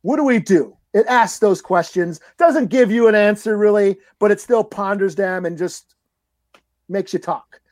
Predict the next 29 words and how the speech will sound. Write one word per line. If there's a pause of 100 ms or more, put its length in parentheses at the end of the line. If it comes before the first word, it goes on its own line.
(320)
But
this
one,
this,
so
in
this
new
issue, (1000)
we're
kind
of,
uh, (300)
it's
kind
of
a
recap. (600)
You
know,
we're
just
sort
of,
it's
resetting
all
the
characters,